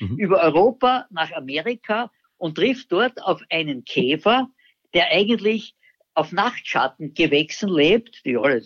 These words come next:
Speaker 2: einigermaßen giftig sind für uns Menschen und dergleichen, was die Blätter betrifft, und hat einen neuen Pflanzenwirt getroffen, der in riesiger Menge vorhanden ist.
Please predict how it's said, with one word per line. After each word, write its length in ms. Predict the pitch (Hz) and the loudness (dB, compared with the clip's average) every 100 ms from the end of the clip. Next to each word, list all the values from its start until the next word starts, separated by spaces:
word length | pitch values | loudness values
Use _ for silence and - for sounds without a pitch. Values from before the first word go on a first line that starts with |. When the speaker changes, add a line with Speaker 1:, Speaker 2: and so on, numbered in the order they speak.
| - - | -8 -16
Speaker 2:
einigermaßen 600 | 120 120 135 131 135 131 | -10 -4 0 2 2 0
giftig 360 | 185 226 233 214 | 0 0 0 0
sind 200 | 202 196 | 0 2
für 100 | 196 | 2
uns 140 | 196 | 2
Menschen 340 | 170 190 208 214 | 0 0 2 0
und 100 | 202 | 2
dergleichen, 440 | 208 190 202 196 | 2 4 2 2
was 100 | 170 | 0
die 80 | 202 | -2
Blätter 320 | 190 185 190 | 2 0 0
betrifft, 460 | 202 202 190 208 _ - - - _ _ _ | -2 0 2 0 _ -20 -20 -20 _ _ _
und 220 | - 165 165 | -4 -2 0
hat 280 | 185 - | -2 -2
einen 380 | - 170 175 160 | -2 0 2 2
neuen 640 | 143 127 160 247 262 254 _ _ _ _ _ _ _ _ _ | 2 4 2 2 -2 -4 _ _ _ _ _ _ _ _ _
Pflanzenwirt 1400 | - 151 170 208 254 240 - _ - 143 165 202 226 - | -2 0 0 -4 -4 -4 -4 _ -18 -6 2 2 0 -10
getroffen, 800 | - 208 165 143 156 - 269 240 _ _ - | -4 -2 2 2 2 0 0 0 _ _ -6
der 100 | 160 | -2
in 140 | 185 | 0
riesiger 560 | 175 240 277 254 233 226 | 0 2 2 2 2 2
Menge 320 | 196 214 233 | 0 0 0
vorhanden 500 | 226 208 226 220 - | 0 -2 -2 -6 -8
ist. 380 | 262 - - - | -10 -10 -14 -18